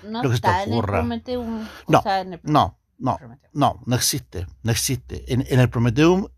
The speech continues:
Speaker 2: eh, ellos tienen otro, otra forma de ver la creación de los artefactos como armas. Nosotros tenemos la posibilidad de crear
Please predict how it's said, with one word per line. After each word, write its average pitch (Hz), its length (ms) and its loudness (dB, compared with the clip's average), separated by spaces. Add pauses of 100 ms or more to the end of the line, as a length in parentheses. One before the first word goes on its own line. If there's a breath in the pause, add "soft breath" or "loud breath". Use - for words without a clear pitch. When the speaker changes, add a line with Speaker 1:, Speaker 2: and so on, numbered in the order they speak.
Speaker 2:
eh, 143 220 0
ellos 143 420 0
tienen 139 360 2
otro, 214 680 4
otra 170 240 -4
forma 202 280 2
de 196 140 2
ver 190 160 0
la 185 300 2
creación 175 400 -4
de 175 60 0
los 165 120 -4
artefactos - 540 -10
como 151 260 6
armas. 90 400 0 (720 soft breath)
Nosotros 131 420 2
tenemos 139 220 4
la 135 80 2
posibilidad 123 600 2
de 113 140 -4
crear 117 460 0